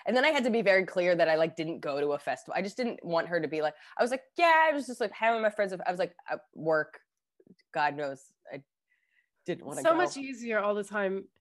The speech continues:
Speaker 2: um, to just say comedian until the conversation that follows.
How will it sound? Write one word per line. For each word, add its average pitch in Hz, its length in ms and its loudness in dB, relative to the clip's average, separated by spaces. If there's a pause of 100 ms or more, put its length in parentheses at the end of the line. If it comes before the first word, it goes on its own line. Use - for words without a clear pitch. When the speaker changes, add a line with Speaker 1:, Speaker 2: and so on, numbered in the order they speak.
(640)
Speaker 2:
um, 180 440 -2 (200)
to 208 100 -12
just 214 220 -6
say 202 160 -2
comedian 190 640 -2 (140)
until 208 640 -4
the 190 100 -8
conversation 190 560 -6
that - 120 -8
follows. - 600 -4